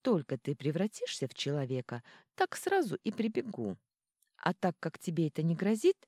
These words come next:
псих ненормальный, то сам и мой свой драндулет». Что он мне мог сказать в ответ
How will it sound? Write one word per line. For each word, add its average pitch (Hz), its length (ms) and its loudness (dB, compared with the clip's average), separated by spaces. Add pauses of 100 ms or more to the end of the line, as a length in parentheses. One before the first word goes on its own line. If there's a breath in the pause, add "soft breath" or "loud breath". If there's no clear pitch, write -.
(220)
псих - 420 -6
ненормальный, 143 720 2 (540 soft breath)
то 170 100 2
сам 302 340 0
и 381 120 4
мой 156 360 6 (120)
свой 143 340 -2
драндулет». 131 800 -2 (1200)
Что - 380 -2
он 339 140 2
мне 233 140 8
мог 247 200 4
сказать 196 420 0
в 180 60 0
ответ 202 500 -4